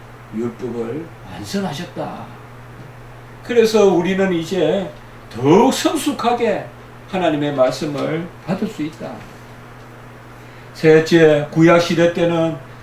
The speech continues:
여러 부분과 여러 모양으로 말씀하셨다고 해서 일 절에 보면 기적으로도, 이적으로도, 선지자들을 통하여서, 자연 현상을 통하여서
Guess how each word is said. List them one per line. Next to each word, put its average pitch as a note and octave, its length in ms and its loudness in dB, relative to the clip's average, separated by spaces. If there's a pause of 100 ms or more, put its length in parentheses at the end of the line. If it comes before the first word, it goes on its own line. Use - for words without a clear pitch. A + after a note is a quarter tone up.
여러 G3+ 520 4
부분과 A3 600 2
여러 G3+ 360 4
모양으로 G3+ 880 2 (460)
말씀하셨다고 D3+ 840 0
해서 B2+ 200 -4
일 C#3 220 -4
절에 C#3 280 -4
보면 A#2 280 -12 (1000)
기적으로도, A#2+ 1160 0 (100)
이적으로도, D#3 1080 -4 (140)
선지자들을 D3+ 840 -4
통하여서, E3 760 -10 (340)
자연 C#3 400 0
현상을 E3+ 560 -2
통하여서 E3+ 680 -8